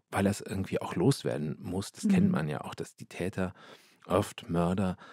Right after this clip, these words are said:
Speaker 1: gerade wenn nach so einer Impulstat,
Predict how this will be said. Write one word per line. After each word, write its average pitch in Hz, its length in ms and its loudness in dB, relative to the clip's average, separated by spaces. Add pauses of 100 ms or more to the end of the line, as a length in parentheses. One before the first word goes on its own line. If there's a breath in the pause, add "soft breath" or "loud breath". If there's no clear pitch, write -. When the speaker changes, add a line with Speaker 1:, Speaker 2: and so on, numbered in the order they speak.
(280 loud breath)
Speaker 1:
gerade 92 340 0
wenn 90 140 2
nach 80 180 -2
so 90 120 -10
einer 82 140 -2
Impulstat, 87 920 0